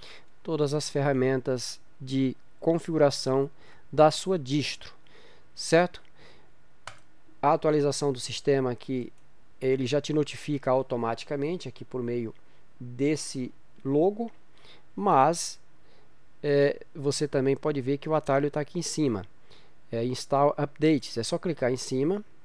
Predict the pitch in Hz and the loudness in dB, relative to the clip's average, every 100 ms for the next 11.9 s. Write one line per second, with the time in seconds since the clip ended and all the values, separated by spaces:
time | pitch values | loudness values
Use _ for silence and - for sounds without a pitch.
0 | - - - - - - - - - 147 | -16 -16 -16 -16 -16 -16 -16 -16 -6 -2
1 | 147 156 - - 127 117 117 107 123 202 | 0 0 -4 -4 -4 -2 0 2 2 0
2 | 240 - - - - - 120 110 113 110 | -6 -14 -16 -14 -14 -4 -2 0 -2 -4
3 | - 113 160 220 240 - - - - - | -4 -2 0 -2 -6 -14 -14 -14 -14 -16
4 | - - 196 156 170 165 180 - 143 143 | -14 0 4 4 2 2 0 2 2 2
5 | 139 139 135 135 - - - - 131 139 | 2 4 4 4 -4 -16 -12 0 2 2
6 | 160 165 165 185 - 131 95 - - - | 2 2 2 -2 2 2 2 -4 -12 -14
7 | - - - - - - - - - - | -16 -16 -16 -14 -12 -12 -14 -16 -10 -8
8 | 208 180 156 139 139 170 208 208 208 226 | 4 6 6 6 6 6 4 6 6 6
9 | 233 240 - 180 - - 131 120 - - | 2 -4 4 4 4 2 2 4 2 -8
10 | - 165 202 196 165 131 127 135 131 117 | 0 8 8 8 4 -2 4 6 8 4
11 | - - - 147 143 120 143 131 | -4 -8 6 8 8 8 6 6